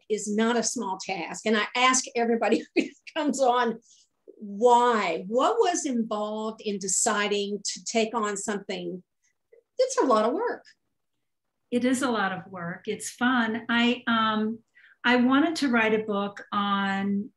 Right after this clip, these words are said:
Speaker 2: rigid heddle weaving.
Speaker 1: Mm-hmm.
Speaker 2: And Gwen was, uh, an editor for Story Books.
Speaker 1: Oh, okay.
Speaker 2: And so I, I kept talking to Gwen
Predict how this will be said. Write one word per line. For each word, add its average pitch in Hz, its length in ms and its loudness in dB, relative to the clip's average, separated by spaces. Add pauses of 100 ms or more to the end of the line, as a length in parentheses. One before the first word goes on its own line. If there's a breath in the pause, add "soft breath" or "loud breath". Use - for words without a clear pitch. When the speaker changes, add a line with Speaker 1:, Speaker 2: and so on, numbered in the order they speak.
Speaker 2:
rigid 220 360 0
heddle 208 340 -4
weaving. 175 440 -4 (400)
Speaker 1:
Mm-hmm. 247 240 -4 (400)
Speaker 2:
And 208 300 0
Gwen 226 840 2 (200)
was, 202 520 -2 (120)
uh, 180 400 -4 (100)
an 190 220 -8
editor 226 640 -2 (280)
for 196 220 -6
Story 185 760 -8
Books. - 580 -8 (720 loud breath)
Speaker 1:
Oh, 269 300 0
okay. 220 340 -6 (300)
Speaker 2:
And 226 300 2
so 220 540 2
I, 220 400 0
I 220 360 0 (220)
kept 262 300 -2
talking 269 500 4
to 254 100 4
Gwen 196 520 -2